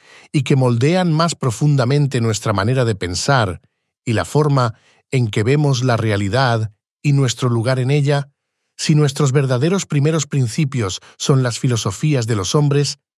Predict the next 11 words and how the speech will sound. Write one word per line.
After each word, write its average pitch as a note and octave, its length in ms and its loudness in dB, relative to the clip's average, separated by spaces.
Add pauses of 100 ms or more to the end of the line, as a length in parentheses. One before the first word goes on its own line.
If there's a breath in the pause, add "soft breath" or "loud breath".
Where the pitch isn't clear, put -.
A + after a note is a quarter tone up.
(140)
entonces, D3+ 720 0
como G2 260 -4
era G#2+ 200 -2
de F#2+ 100 -4
esperar, C#3 520 -2 (480)
descubriremos D#3+ 800 0
que D#3 100 0
nos C3+ 160 2
sentimos C3 500 0
más C3+ 220 -2
cómodos D#3 500 0